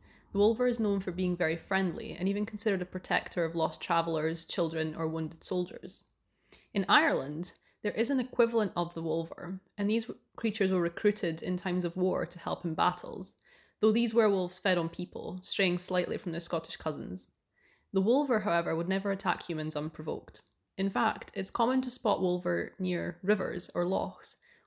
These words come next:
often fishing for their next meal. And the fish wasn't always for them. Wolver look out for their own.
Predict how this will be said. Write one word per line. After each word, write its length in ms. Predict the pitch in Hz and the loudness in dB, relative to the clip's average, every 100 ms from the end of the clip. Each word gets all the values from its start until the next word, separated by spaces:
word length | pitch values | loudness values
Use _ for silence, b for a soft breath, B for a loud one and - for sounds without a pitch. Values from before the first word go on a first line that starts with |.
| - | 2
often 300 | 208 240 208 | 2 2 0
fishing 380 | 226 220 190 175 | 0 0 0 -2
for 60 | |
their 140 | 180 175 | 0 2
next 280 | 165 - | 0 -2
meal. 400 | 185 170 165 190 - _ _ _ _ _ _ _ _ b b b 233 | -4 -4 -4 -8 -10 _ _ _ _ _ _ _ _ b b b 0
And 120 | 233 | 2
the 40 | |
fish 260 | 233 277 - | 4 4 4
wasn't 240 | 294 262 | 0 0
always 320 | 214 214 202 - | 4 4 4 2
for 100 | 180 | -2
them. 400 | 175 - 190 202 b b b _ | -2 -4 -8 -10 b b b _
Wolver 320 | 233 254 277 | 2 4 6
look 200 | 247 240 | 4 2
out 180 | 208 190 | 0 0
for 100 | 202 | 0
their 200 | 190 180 | 2 2
own. 400 | 180 151 160 | 0 0 -4